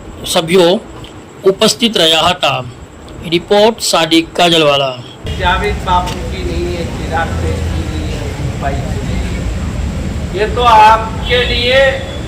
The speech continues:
Speaker 2: एक कमेटी बनाई गई है. हजारों आदमी से मसले करने जाने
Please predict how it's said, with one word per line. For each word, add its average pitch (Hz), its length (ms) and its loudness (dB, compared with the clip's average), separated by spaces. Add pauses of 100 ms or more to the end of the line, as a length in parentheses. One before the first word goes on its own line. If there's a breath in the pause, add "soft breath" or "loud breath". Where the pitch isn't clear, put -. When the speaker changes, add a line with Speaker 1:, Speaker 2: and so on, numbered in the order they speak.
(800)
Speaker 2:
एक 277 80 4 (100)
कमेटी 277 500 0
बनाई 262 500 4
गई 226 320 0
है. - 420 -4 (600)
हजारों 262 500 6
आदमी 262 480 2
से 269 180 0 (140)
मसले 247 400 -2 (100)
करने 247 380 0
जाने 240 340 2